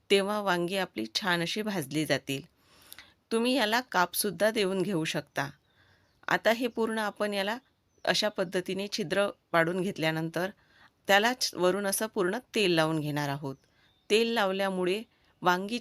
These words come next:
छान भाजल्या जातील आणि त्याची स-, वरची जी साल आहे ती सहज वेगळी होईल.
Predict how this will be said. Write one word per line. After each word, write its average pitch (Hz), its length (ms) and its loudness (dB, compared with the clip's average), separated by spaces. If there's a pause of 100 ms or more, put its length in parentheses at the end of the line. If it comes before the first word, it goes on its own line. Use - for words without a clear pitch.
छान 202 320 0
भाजल्या 185 420 0
जातील 180 400 0 (280)
आणि 208 300 0
त्याची 214 280 -4
स-, - 200 -4
वरची 175 340 2
जी 214 140 -4
साल 175 360 2
आहे 185 240 -4
ती 220 260 -6
सहज 202 400 0
वेगळी 156 320 0
होईल. 139 320 -4